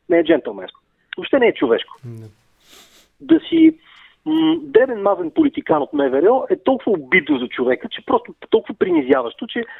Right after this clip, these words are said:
Speaker 1: би трябвало да води до покаяние и самозатваряне в манастир. Девически, вероятно. Както и да е. Това е отделна история. <clears throat> Та, как политиците в България не са виновни,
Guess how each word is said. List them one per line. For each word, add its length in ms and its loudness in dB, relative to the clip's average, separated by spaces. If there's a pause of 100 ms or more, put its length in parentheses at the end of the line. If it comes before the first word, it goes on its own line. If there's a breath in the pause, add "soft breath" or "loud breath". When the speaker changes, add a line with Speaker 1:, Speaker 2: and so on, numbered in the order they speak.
(460 loud breath)
Speaker 1:
би 140 -4
трябвало 220 2
да 100 -4
води 180 2
до 120 -4
покаяние 460 4
и 100 -6
самозатваряне 560 2
в 80 -20
манастир. 440 -6 (1300)
Девически, 520 -2
вероятно. 420 -14 (440)
Както 260 -2
и 20 0
да 60 -4
е. 40 -16 (680 loud breath)
Това 160 -6
е 40 2
отделна 320 0
история. 320 0 (200)
<clears throat> 760 2 (880)
Та, 320 2 (520 soft breath)
как 180 0
политиците 480 -2
в 20 -6
България 340 4
не 120 -6
са 140 -2
виновни, 580 0